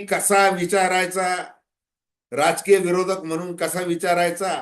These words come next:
किंवा सत्ताधाऱ्यांनी काय करायचंय, समर्थन करायचंय. जसं नवनीत कावत पोलीस अधीक्षक यांनी म्हटलेलं आहे, काय म्हटलेलं आहे, प्रत्येकाला वैयक्तिक जीवन जगण्याचा अधिकार आहे,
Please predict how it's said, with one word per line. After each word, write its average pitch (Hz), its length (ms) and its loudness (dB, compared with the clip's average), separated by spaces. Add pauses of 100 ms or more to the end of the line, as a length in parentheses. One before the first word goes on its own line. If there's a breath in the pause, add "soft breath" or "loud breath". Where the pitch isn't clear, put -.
(1040)
किंवा 190 360 6
सत्ताधाऱ्यांनी 170 920 -2
काय 165 220 0
करायचंय, 165 520 -4
समर्थन 160 540 -4
करायचंय. 160 520 -2 (720)
जसं 190 680 2
नवनीत 160 560 -4
कावत 175 400 0
पोलीस 170 280 -8
अधीक्षक 175 520 -4
यांनी 175 200 -4
म्हटलेलं 185 480 2
आहे, 123 120 0 (840)
काय 160 180 4
म्हटलेलं 175 340 0
आहे, - 80 -4
प्रत्येकाला 185 560 -2
वैयक्तिक 170 520 -2
जीवन 170 380 -2
जगण्याचा 165 460 -2
अधिकार 151 600 -6
आहे, 123 420 -2